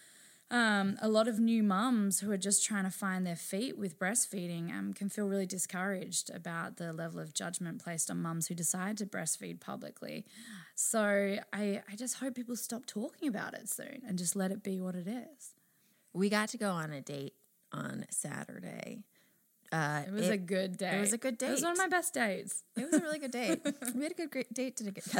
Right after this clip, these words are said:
Speaker 2: It
Speaker 1: And
Speaker 2: was a
Speaker 1: I,
Speaker 2: long
Speaker 1: I,
Speaker 2: date.
Speaker 1: by the way, I totally, I took you out. Remember? You
Speaker 2: Oh, yeah.
Speaker 1: forgot your purse. <laughs>
Speaker 2: Oh, my God. No, I brought my purse. I brought my wallet, right? I
Speaker 1: Yeah,
Speaker 2: was such a
Speaker 1: that's right.
Speaker 2: child. We were paying for parking, and I was like, "Well,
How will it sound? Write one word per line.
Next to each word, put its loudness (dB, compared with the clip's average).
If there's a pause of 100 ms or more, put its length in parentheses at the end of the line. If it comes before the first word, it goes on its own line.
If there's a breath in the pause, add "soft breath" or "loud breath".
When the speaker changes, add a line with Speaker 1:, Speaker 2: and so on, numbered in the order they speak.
Speaker 2:
It 6
Speaker 1:
And -
Speaker 2:
was 12
a 12
Speaker 1:
I, 8
Speaker 2:
long 12
Speaker 1:
I, 8
Speaker 2:
date. 6
Speaker 1:
by 10
the 6
way, 12
I 6
totally, 6
I 4
took 0
you 4
out. 2
Remember? 8
You 8
Speaker 2:
Oh, 8
yeah. 6
Speaker 1:
forgot 10
your 10
purse. 8
<laughs> 6
Speaker 2:
Oh, 6 (100)
my -4
God. -4
No, 0
I 2
brought 4
my 6
purse. 2
I -2
brought 2
my 4
wallet, 4 (120)
right? 10
I 10
Speaker 1:
Yeah, 12
Speaker 2:
was 10
such 8
a 4
Speaker 1:
that's 4
right. 2
Speaker 2:
child. 8
We 2
were 2
paying 2
for 0
parking, 0
and -4
I -2
was -4
like, -4
"Well, 4